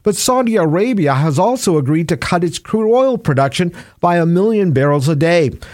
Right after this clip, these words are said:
and that means higher prices at the pump. Make sure you have the proper tire pressure and take excess weight out of your car to help improve your gas mileage.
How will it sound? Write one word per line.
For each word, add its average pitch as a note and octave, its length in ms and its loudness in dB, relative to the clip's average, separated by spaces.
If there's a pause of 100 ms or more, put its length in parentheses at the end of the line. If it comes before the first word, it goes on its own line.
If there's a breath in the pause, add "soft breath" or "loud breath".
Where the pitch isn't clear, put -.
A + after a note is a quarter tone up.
and C#3 120 0
that D#3 120 0
means C#3+ 240 -2
higher C#3+ 280 0
prices B2+ 560 -2
at B2+ 140 -2
the C3 60 0
pump. C#3 360 -4 (500 soft breath)
Make C#3+ 160 0
sure E3+ 200 0
you D#3+ 180 2
have D3+ 260 0
the B2 100 -2
proper E3 440 -2
tire G3 400 -2
pressure D3+ 560 -4
and F3 180 -2
take - 320 -2
excess F3 520 -2
weight G#3 240 0 (240 loud breath)
out F#3+ 160 0
of D#3+ 120 0
your D#3 120 2
car A3 360 0
to D3+ 120 0
help F3+ 240 -2
improve G3 440 -2
your C3 120 0
gas G3 400 -2
mileage. C3+ 440 -2